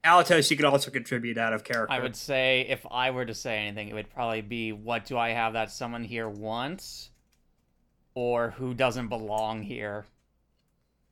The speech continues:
Speaker 2: But that's just me, personally.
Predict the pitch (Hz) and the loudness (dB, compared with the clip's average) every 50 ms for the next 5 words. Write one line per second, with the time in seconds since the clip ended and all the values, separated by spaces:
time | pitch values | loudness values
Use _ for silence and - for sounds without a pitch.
0 | _ _ _ _ _ _ _ _ _ _ _ _ - 120 113 185 208 196 190 - | _ _ _ _ _ _ _ _ _ _ _ _ -12 -6 -2 0 0 0 -2 -4
1 | - 135 113 - 135 127 123 117 - - - 147 135 120 107 - - - - - | -8 -8 -8 -6 -4 -4 -4 -4 -6 -10 -10 -8 -8 -8 -8 -10 -14 -16 -16 -16
2 | - - 62 - | -16 -16 -18 -20